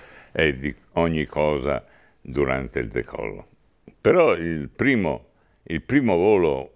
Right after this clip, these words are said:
eh, sul centoquattro penso che non sia stato traumatico solamente per me, ma, ma per tutti quanti, soprattutto per coloro i quali venivano da un F ottantaquattro, il quale d'estate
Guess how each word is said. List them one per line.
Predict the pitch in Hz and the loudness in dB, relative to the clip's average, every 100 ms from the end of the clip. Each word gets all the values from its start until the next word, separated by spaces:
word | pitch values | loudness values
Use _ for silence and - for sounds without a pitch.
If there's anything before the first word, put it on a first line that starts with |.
| - | -12
eh, | 67 - | -12 -12
sul | - 90 | -4 -4
centoquattro | - 98 85 107 131 - 76 | -2 -4 -2 0 0 -2 -4
penso | 98 104 - 82 - - - - _ | -2 -2 -2 -4 -4 -18 -20 -20 _
che | - 85 - _ - _ _ _ - - - - | -2 0 -2 _ -20 _ _ _ -20 -18 -18 -14
non | - 90 110 90 | -2 0 0 0
sia | 139 143 78 | 0 0 0
stato | 104 87 80 73 | 0 0 0 -6
traumatico | - 80 80 78 78 76 67 69 | -2 -2 -2 -2 -2 -4 -4 -6
solamente | - 73 71 78 - - | -4 -4 -2 -4 -6 -6
per | 76 95 | -4 -4
me, | 107 73 | -4 -4
ma, | 65 64 - - | -6 -12 -14 -6
ma | 87 87 | -4 -2
per | 98 90 | -2 -2
tutti | 135 98 92 | -6 -6 -2
quanti, | 95 123 73 69 | 0 0 -2 -8
soprattutto | 71 78 82 - 131 95 - - - - - _ | -8 -4 -6 -4 -2 0 -2 -6 -20 -20 -20 _
per | - 80 | -2 -2
coloro | - 104 101 87 90 | 0 2 4 2 2
i | 98 | 0
quali | 82 76 80 80 | 0 0 0 -2
venivano | 71 67 82 92 80 73 69 | -6 -4 -2 0 0 -2 -4
da | 62 69 | -6 -6
un | 76 85 82 | -2 -2 0
F | |
ottantaquattro, | 82 76 82 76 80 110 120 - 82 | -2 -2 -6 -6 -2 0 0 0 -4
il | |
quale | 64 76 78 | -2 -2 -2
d'estate | 67 71 - 117 101 - 76 | -2 -6 0 2 2 -2 -6